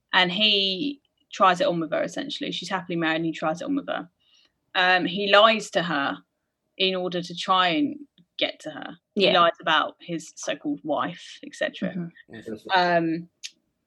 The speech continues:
Speaker 1: and there's a moment where you see her in her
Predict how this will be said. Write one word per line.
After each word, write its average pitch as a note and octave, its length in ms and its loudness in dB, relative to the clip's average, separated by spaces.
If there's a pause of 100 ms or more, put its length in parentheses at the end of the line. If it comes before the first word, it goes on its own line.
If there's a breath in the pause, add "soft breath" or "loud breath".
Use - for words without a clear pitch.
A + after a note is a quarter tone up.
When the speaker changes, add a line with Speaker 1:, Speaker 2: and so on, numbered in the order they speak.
(260)
Speaker 1:
and G3 340 2 (200)
there's G3 200 8
a G3+ 60 4
moment A#3+ 420 6
where G3+ 100 8
you G3+ 120 -2
see G3 280 -2
her F3 280 0
in F#3+ 140 4
her F#3+ 520 2